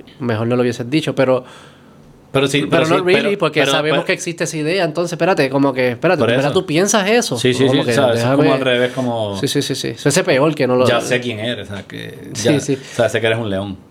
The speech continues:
Speaker 1: Y en verdad, cuando uno co-, cuando uno conversa que uno está tratando, o uno se comunica, que uno está, uno está tratando de,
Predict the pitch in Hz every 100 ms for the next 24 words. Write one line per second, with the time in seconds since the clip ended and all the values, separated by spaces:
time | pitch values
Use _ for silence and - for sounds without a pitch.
0 | - - - - 151 160 160 147 180 220
1 | 202 180 190 220 214 175 180 214 220 214
2 | 208 185 185 180 175 170 165 160 156 151
3 | 135 139 143 151 170 160 151 151 123 143
4 | 151 - - - - 147 151 180 175 185
5 | 185 180 170 151 143